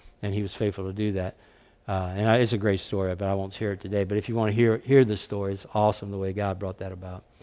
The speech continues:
So we are all about multiplication, but also you. All right, so like right now, uh, the Bruno, uh, Draper Life Group, uh, well, is now the Bruno <laughs> Life Group. Uh, the Drapers are, are moving with Stephen, uh, who feels called, Stephen Frederick, who feels called,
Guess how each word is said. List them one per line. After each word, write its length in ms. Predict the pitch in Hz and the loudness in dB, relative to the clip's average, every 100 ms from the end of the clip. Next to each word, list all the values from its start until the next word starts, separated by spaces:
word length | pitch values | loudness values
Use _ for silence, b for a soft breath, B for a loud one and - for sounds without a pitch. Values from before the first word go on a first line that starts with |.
| b b b - | b b b 4
So 300 | 151 127 B B B - | 10 10 B B B 10
we 160 | 160 | 12
are 120 | 147 | 12
all 180 | 127 139 | 12 12
about 260 | 127 127 117 | 12 12 10
multiplication, 720 | 117 110 104 113 113 - 98 | 6 2 0 2 2 0 -10
but 120 | 104 - _ - | -12 -14 _ 6
also 400 | 123 143 - 139 | 8 8 8 6
you. 320 | 120 127 92 - _ - | 8 6 4 -2 _ -6
All 80 | 104 | -4
right, 120 | 107 | -4
so 120 | 113 | 0
like 160 | 107 104 | 0 4
right 220 | 113 113 | 4 4
now, 300 | 117 104 98 _ _ _ _ _ _ _ - - | 4 2 0 _ _ _ _ _ _ _ -20 -6
uh, 300 | 147 113 98 b b b b | -2 0 0 b b b b
the 80 | - | -8
Bruno, 560 | 107 123 131 127 120 101 b b _ - | 0 4 6 6 4 2 b b _ -6
uh, 300 | 107 98 101 - - - | -6 -6 -10 -16 -18 -12
Draper 360 | 135 127 127 117 | 4 6 6 8
Life 280 | 113 107 - | 8 6 2
Group, 240 | 113 104 b b b _ | -4 -4 b b b _
uh, 80 | 107 | -4
well, 160 | 101 113 | -2 -2
is 280 | 113 107 101 | -2 -4 0
now 340 | 120 117 110 | 6 8 6
the 220 | 117 104 | 2 -4
Bruno 440 | 98 113 135 123 101 | -4 0 2 4 6
<laughs> 20 | |
Life 220 | 110 - - | 6 4 2
Group. 160 | 131 B B B B - | 0 B B B B 2
Uh, 220 | 120 107 | 4 6
the 120 | 113 | 4
Drapers 460 | 110 127 131 135 123 | 10 10 10 6 4
are, 240 | 117 127 | 2 2
are 320 | 113 107 104 | 2 2 2
moving 420 | - 127 123 127 | -2 0 2 2
with 120 | 120 107 | 0 -2
Stephen, 640 | - - 131 135 151 165 | 0 6 6 6 2 -2
uh, 240 | - 104 107 | -4 -4 -2
who 180 | 113 | -2
feels 280 | 107 131 113 | 0 2 0
called, 360 | - 117 120 127 | 4 6 6 4
Stephen 240 | 131 120 | 0 0
Frederick, 360 | 107 120 131 135 | 0 0 0 -2
who 120 | 120 | -4
feels 260 | - 110 - | -2 -4 -4
called, 380 | - 107 113 | 0 2 2